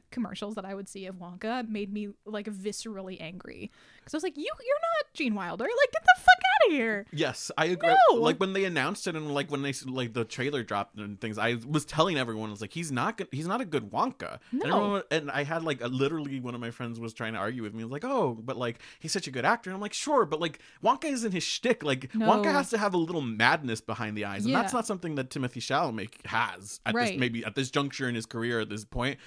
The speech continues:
Speaker 1: No.
Speaker 2: That is very much, like, a, an e-boy. Uh,
Speaker 1: Yeah.
Speaker 2: like, keep him off in the, like, the sulky, more, like,
Speaker 1: Yeah.
Speaker 2: uh, like, introspective kind of roles. Those are, he does fine in those.
Speaker 1: Sure.
Speaker 2: But, like, he doesn't have the, like,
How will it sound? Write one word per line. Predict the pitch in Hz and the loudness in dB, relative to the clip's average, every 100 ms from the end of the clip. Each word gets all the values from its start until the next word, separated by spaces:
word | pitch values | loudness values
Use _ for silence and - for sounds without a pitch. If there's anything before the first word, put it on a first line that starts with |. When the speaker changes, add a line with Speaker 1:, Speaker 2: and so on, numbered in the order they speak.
| 196 | -8
Speaker 1:
No. | 196 - | -8 0
Speaker 2:
That | 123 170 | 0 2
is | 147 | 2
very | 143 139 | 2 2
much, | 131 127 | -2 -2
like, | 127 - | -4 -2
a, | 98 92 120 | -6 -6 -6
an | 113 - | -8 -6
e-boy. | 135 123 98 82 78 90 - - _ | -4 -4 -6 -8 -10 -12 -14 -18 _
Uh, | 104 104 | 0 2
Speaker 1:
Yeah. | - | 0
Speaker 2:
like, | 110 | -2
keep | - 131 | -2 -2
him | 147 139 | -2 -2
off | 127 | -2
in | 135 123 | -2 -2
the, | |
like, | 110 101 - | -2 -4 -6
the | |
sulky, | 107 - 127 127 131 123 120 117 113 | -6 0 0 0 -2 -2 0 0 -2
more, | 110 107 110 | -2 -2 -4
like, | 104 98 - - 554 | -4 -8 -10 -12 -6
Speaker 1:
Yeah. | 523 - - | -6 -6 -6
Speaker 2:
uh, | 104 92 82 78 78 78 73 90 - _ 156 | -4 -4 -6 -10 -10 -12 -16 -20 -20 _ -14
like, | 113 113 - | -10 -10 -2
introspective | 139 135 135 - - 107 - 107 | 0 0 0 0 -2 -4 -6 -6
kind | - 107 | -6 -6
of | 101 | -6
roles. | 101 104 98 - | -4 -4 -4 -2
Those | 131 127 | -2 -2
are, | |
he | - 143 | -4 -2
does | 165 131 | -2 -2
fine | 131 110 | -2 -2
in | 87 | -4
those. | 73 | -8
Speaker 1:
Sure. | - 185 - - | -10 -10 -14 -8
Speaker 2:
But, | 135 | -4
like, | 117 104 101 87 107 | 0 -2 -4 -14 -12
he | - 135 | -8 -4
doesn't | 156 190 | -2 -4
have | 135 107 123 113 | -4 0 0 0
the, | |
like, | 104 95 - | -2 -4 -6